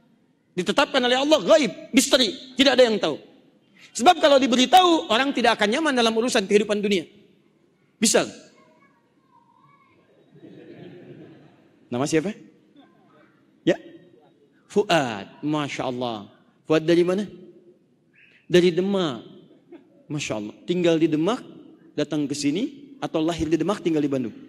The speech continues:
Ah, Bandung di Pajajaran, asal dari Demak. Berapa tahun usianya? Tiga puluh tahun. Berapa bulan? Baik, lihat.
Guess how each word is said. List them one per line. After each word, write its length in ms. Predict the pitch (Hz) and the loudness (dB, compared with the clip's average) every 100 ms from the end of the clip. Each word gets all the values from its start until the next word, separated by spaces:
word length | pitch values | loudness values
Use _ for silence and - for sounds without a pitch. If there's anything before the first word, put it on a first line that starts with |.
| - _ _ _ _ - 147 _ _ _ 131 131 147 _ _ _ _ _ _ _ _ - - - | -20 _ _ _ _ -20 -20 _ _ _ _ _ _ _ _ _ _ _ _ _ _ -20 -14 -6
Ah, 160 | 151 131 | -4 -4
Bandung 320 | 131 139 139 | -4 -4 -4
di 80 | 127 | -2
Pajajaran, 600 | 127 123 120 117 110 127 | -2 -2 -2 -2 -4 -6
asal 280 | 131 156 | -4 -2
dari 200 | 139 131 | -2 -2
Demak. 540 | 127 127 110 - - - | -4 -6 -8 -14 -18 -6
Berapa 200 | 147 151 | -4 -4
tahun 200 | 151 165 147 | -4 -2 -4
usianya? 360 | 135 131 110 - - - _ _ _ _ _ _ _ _ _ _ _ - - | -4 -6 -6 -12 -20 -20 _ _ _ _ _ _ _ _ _ _ _ -20 -14
Tiga 240 | - 160 151 | -4 0 0
puluh 240 | 143 139 | 0 -2
tahun. 240 | 139 120 104 | -4 -6 -6
Berapa 160 | 143 147 | -6 -4
bulan? 320 | 143 147 107 - - - - - _ _ _ _ - - _ _ _ _ _ _ _ _ _ _ _ _ _ _ _ | -2 -2 -2 -8 -20 -20 -20 -20 _ _ _ _ -20 -20 _ _ _ _ _ _ _ _ _ _ _ _ _ _ _
Baik, 240 | 165 160 151 | 2 4 4
lihat. 220 | 202 175 | 2 2